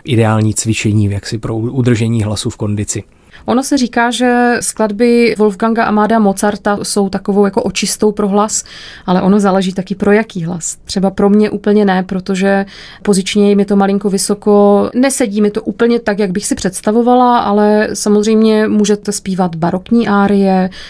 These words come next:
Speaker 2: ať už oratorní nebo operní, můžete zpívat klasicistní autory, raný romantismus,
Speaker 1: Mhm.
Speaker 2: Schumann,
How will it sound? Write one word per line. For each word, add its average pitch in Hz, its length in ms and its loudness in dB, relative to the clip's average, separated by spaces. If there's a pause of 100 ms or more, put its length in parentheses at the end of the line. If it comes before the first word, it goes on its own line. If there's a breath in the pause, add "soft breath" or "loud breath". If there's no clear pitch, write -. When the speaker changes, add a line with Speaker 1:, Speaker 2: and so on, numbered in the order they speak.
(160 loud breath)
Speaker 2:
ať 190 200 -4
už - 140 -2
oratorní 196 560 2
nebo 180 180 0
operní, 202 720 0 (300 loud breath)
můžete 185 260 -4
zpívat 190 420 -2
klasicistní 202 720 -4
autory, 190 580 0
raný 214 340 2
romantismus, 190 840 -2 (420 soft breath)
Speaker 1:
Mhm. 135 100 2
Speaker 2:
Schumann, 196 560 2